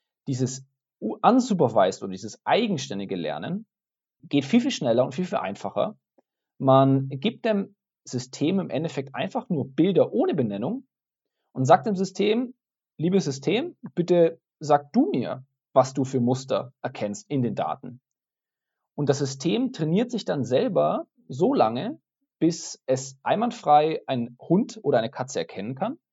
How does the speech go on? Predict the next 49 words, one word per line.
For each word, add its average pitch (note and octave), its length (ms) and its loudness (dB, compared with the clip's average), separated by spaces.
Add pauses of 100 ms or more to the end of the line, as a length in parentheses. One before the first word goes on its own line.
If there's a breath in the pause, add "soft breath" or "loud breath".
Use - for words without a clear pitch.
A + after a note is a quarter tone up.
(340)
Es C3 120 -2
wird G3+ 120 4
dann E3 120 0
zwar C#3+ 120 -2
nicht B2 160 -4
sagen, D3 440 4
das A#2 120 -6
ist B2 80 -4
jetzt A2+ 140 -2
ein A#2+ 100 -12
Hund, D3+ 240 -2
das B2+ 100 -2
ist - 40 -10
eine A2 140 -10
Katze, D#3+ 320 0
das A#2+ 120 -6
wird B2 140 -6
halt A2 120 0
sagen, A#2+ 240 4
es G#2+ 120 -6
ist - 160 -14
Klasse - 320 -2
eins E3+ 260 -2
oder A2+ 120 -2
Klasse G2 300 -14
zwei, F#3+ 520 0 (480)
aber B2+ 260 6
man A2 200 0
selber G#3+ 420 2
muss E3 320 -2
dann D#4 320 2
eigentlich B2+ 260 -4
nur F#3+ 140 0
noch B3 100 -2
sagen, E3+ 280 2
okay, D3 260 -2
Klasse - 300 -6
eins B2 200 -4
ist G#2+ 60 -10
jetzt G2+ 160 -12
der G2+ 80 -6
Hund A3 240 -4
und - 80 -12
Klasse B2 260 -10
zwei - 220 -4
ist - 80 -10
jetzt G#2+ 160 -14
die C3 60 -16
Katze. A3+ 380 -4